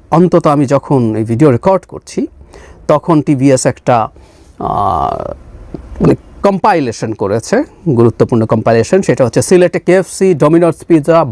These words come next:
বাটায় ভাঙচুর, বিভিন্ন দোকান সব ভাঙচুর করা হয়েছে। এবং আমরা ভিডিও দেখছি, বিভিন্ন ভিডিও ছড়িয়ে পড়ছে, মানুষ, আহ, বাটায় ঢুকে তাদের পছন্দের পায়ের মাপের জুতো স্যান্ডেলও নিয়ে যাচ্ছেন। মানে, এটা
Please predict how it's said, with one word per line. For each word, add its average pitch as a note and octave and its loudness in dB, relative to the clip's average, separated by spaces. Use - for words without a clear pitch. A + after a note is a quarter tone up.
বাটায় D3+ 0
ভাঙচুর, G2 -10
বিভিন্ন C#3 4
দোকান D#3 0
সব G#2+ -4
ভাঙচুর C#3 0
করা D3+ 2
হয়েছে। F#3+ 0
এবং C#4 4
আমরা C#4+ 4
ভিডিও G#3 2
দেখছি, B2+ -4
বিভিন্ন F#3+ 2
ভিডিও D#3+ 2
ছড়িয়ে G3 0
পড়ছে, - -8
মানুষ, B2 2
আহ, A2 0
বাটায় D3+ 0
ঢুকে E3+ 0
তাদের D#3 0
পছন্দের D#3+ -2
পায়ের F3+ 0
মাপের C#3+ -4
জুতো C#3+ -2
স্যান্ডেলও C3+ 0
নিয়ে F2+ -6
যাচ্ছেন। - -10
মানে, G#2+ 0
এটা C3 0